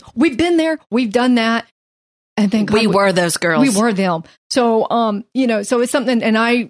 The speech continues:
Speaker 1: um, like I said, my, my whole Bible was a children's Bible because when I started reading the adults' Bible, it was, it, it was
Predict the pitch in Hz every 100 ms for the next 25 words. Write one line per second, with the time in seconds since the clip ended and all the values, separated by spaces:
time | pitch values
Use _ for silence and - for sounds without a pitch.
0 | - 226 214 - 190 208 196 220 190 190
1 | 202 202 190 220 185 185 202 180 175 -
2 | 185 202 - 220 226 254 269 _ _ _
3 | - 208 196 180 170 208 190 196 202 190
4 | 170 185 190 208 214 220 254 247 - 175
5 | - 185 _ _ _ 208 202 - 196 202
6 | 180